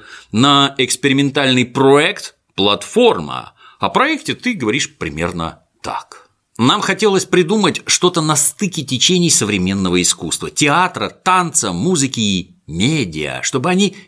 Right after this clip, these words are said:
переплетались между собой и получались совершенно новые проекты". Дабы осуществить стык течений и переплетений, ты получаешь от государства десятки миллионов рублей.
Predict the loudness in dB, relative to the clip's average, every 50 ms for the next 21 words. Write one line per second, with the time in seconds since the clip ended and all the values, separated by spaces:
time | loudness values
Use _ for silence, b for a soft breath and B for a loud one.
0 | B B 0 0 2 0 -2 -2 -2 -2 -2 -2 0 0 -2 -2 -2 -2 -2 -2
1 | -2 -2 -2 0 0 -2 -2 -2 -2 -2 -4 -4 -2 -2 0 0 2 0 0 -2
2 | -4 -8 _ -10 -8 -8 -6 -4 -2 0 0 0 0 0 -2 -4 -4 -8 _ _
3 | -8 -6 -4 -4 -2 -2 -2 -2 -2 -2 -2 -2 0 0 0 0 0 0 0 -2
4 | -4 -8 -12 _ _ -14 -10 -8 -6 -6 -6 -6 -8 -8 -12 -14 -18 -18 -18 -20
5 | _ _ _ _ _ _ _ B B B B B B B B B B B -6 -2
6 | 0 0 0 2 2 2 4 4 2 0 0 0 -2 0 -2 -2 0 0 0 0
7 | 0 0 0 0 2 2 0 0 -2 -10 -14 _ -4 -2 -2 0 0 0 -2 -2
8 | -4 -8 -12 -14 _ _ -2 -2 0 2 4 4 4 2 2 0 -2 -2 -2 -2
9 | -2 0 0 0 0 2 2 0 0 0 2 0 0 0 0 -2 0 0 0 2
10 | 2 2 0 2 2 2 2 2 0 0 -2 -4 -4 -4 -4 -2 0 0 0 0
11 | 2 0 0 0 0 -2 0 2 2 2 2 0 -2 -4 -6 -6 -4 -2 0 0
12 | 0 -2 0 0 0 2 2 2 0 -2 -4 -10 _ -4 -2 -2 -2 -2 -2 -4
13 | -2 -2 0 0 0 0 -2 -6